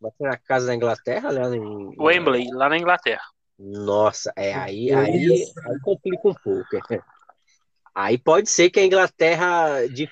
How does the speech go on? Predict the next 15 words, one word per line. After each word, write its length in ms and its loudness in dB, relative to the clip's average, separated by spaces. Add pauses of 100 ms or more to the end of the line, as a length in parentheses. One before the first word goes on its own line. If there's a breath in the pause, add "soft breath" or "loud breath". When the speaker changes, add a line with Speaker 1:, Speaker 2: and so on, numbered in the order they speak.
Speaker 1:
fato, 360 2
bote 340 2
a 60 4
Itália 420 0
em 100 0
lei, 320 4
né? 200 0
Se 180 -10
for 240 -8
de 100 -10
fato 400 -8
assim, 300 -10
a 100 -8
torcida 440 -10
tiver 440 -4